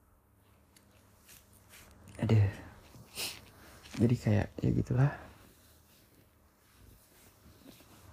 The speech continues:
Ada, apa ya, bisa dibilang poin plus minusnya gitu. Masuk ke dunia kerja tuh. Poin plusnya adalah, eh, lu akhirnya ngerasain gitu bahwa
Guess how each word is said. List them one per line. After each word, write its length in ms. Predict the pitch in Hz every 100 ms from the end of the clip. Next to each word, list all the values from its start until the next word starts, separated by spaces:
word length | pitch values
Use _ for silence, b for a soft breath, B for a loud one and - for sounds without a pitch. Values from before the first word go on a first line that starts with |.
| - -
Ada, 400 | 127 120 120 - -
apa 160 | 127 131
ya, 200 | 117 110 107 -
bisa 240 | - -
dibilang 320 | 101 101 113
poin 320 | 127 117 117 -
plus 240 | 110 -
minusnya 560 | 107 104 107 - 104 90
gitu. 240 | 87 82 104 b b b b b b b -
Masuk 320 | 113 107 104
ke 60 | 107
dunia 400 | 107 107 104 107
kerja 480 | - 110 110 110 -
tuh. 160 | - 107 - - - - - _ _ _ _ - - -
Poin 160 | 98 98
plusnya 440 | 92 101 104 123
adalah, 320 | 104 92 101 - - - - - _ - _ _ - - - _ _ _ _ _ - - -
eh, 480 | 107 107 107 107 110
lu 220 | 95 123
akhirnya 420 | 95 - 110 123
ngerasain 640 | 127 104 104 98 98 98 107
gitu 180 | - -
bahwa 380 | - 101 107